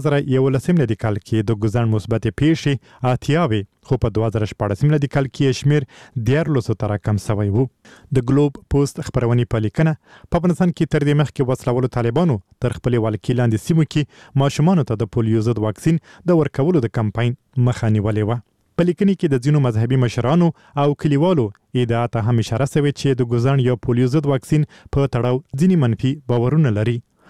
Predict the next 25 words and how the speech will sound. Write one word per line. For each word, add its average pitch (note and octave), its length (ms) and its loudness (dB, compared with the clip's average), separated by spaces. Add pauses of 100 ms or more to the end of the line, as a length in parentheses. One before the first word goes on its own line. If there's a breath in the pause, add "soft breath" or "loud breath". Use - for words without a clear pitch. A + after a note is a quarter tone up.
(280 loud breath)
دوی G3 160 2
فکر F3 260 0
کوي D#3 160 4
چې C#3+ 180 -2
دغه C3 220 0
واکسین A#2+ 420 0
ماشومان A#2 460 0 (140)
شنډوي. G#2+ 420 0 (340)
خو E3 160 2
په D3+ 80 2
لیکنې D3+ 340 2
کې C#3+ 200 0
د C3 160 0
کندهار A#2 420 0
د A2+ 100 2
اوسیدونکي C#3+ 560 0 (380 loud breath)
یار B2+ 120 2 (100)
محمد B2+ 360 0
خبري D3+ 320 0
هم A2 160 0
راخیستل G#2+ 440 -2
سوي G#2 260 0
چې - 400 -6
خپله A2+ 300 0
درې A2 140 0